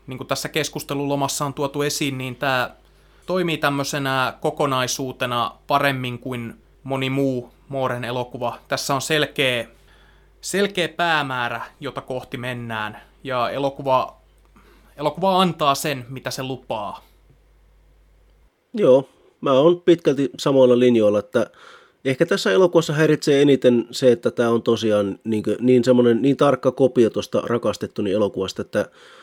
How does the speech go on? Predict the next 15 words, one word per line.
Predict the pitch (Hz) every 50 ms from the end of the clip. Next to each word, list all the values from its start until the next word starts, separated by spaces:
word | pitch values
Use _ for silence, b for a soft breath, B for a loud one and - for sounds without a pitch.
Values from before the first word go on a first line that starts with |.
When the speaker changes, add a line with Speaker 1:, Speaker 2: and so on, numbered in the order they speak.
| B B _ -
Speaker 2:
jopa | 117 120 - 139 131
tämän | 147 139 143 143
elokuvan | 143 143 139 - 143 135 131 120
Bond-tyttö, | 113 147 151 147 135 - - _ - 156 139 - _ _ - 123 110 101 - -
josta | 113 113 - - 123
me | 113 117
ei | 117 120
olla | 120 117
hirveästi | 120 127 120 120 113 - -
puhuttu, | - _ 135 131 117 110 104 - - 104 95
eli | 95 98 95
tää | - - 98 95 95 92 78
Lois | - 104 104 104 101 101 95 - - _ _ _ -
Charlesin | - 113 107 101 - 110 95 87
esittämä | 98 104 101 101 92 - - - 101 101 101